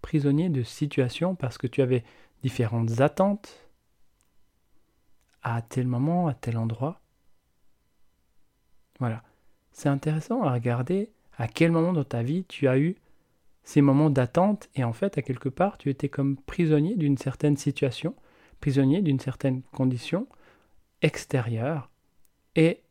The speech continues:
du coup, comme prisonnier de ta vie à ce moment-là. La bonne nouvelle, c'est qu'il est tout à fait possible de lâcher prise. Ah,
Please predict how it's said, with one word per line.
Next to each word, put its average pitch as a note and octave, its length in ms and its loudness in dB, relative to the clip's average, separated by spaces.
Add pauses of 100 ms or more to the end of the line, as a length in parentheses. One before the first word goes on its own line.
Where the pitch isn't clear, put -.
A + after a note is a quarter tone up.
du C3+ 240 0
coup, A#3 240 -6 (340)
comme D3+ 300 0
prisonnier C3+ 840 2
de C3+ 160 0
ta B2 200 -2
vie A#2+ 300 -6
à B2 120 0
ce - 180 -6
moment-là. A#2 380 -2 (2500)
La C#3+ 80 4
bonne G#3 200 8
nouvelle, C#3+ 540 4 (460)
c'est - 340 4
qu'il - 540 -2
est D3 380 4 (440)
tout G3 220 -8
à D#3+ 100 4
fait D#3 320 0 (280)
possible D#3 720 0 (240)
de C#3 380 4 (420)
lâcher C3+ 360 0
prise. - 360 -6 (760)
Ah, C3+ 920 4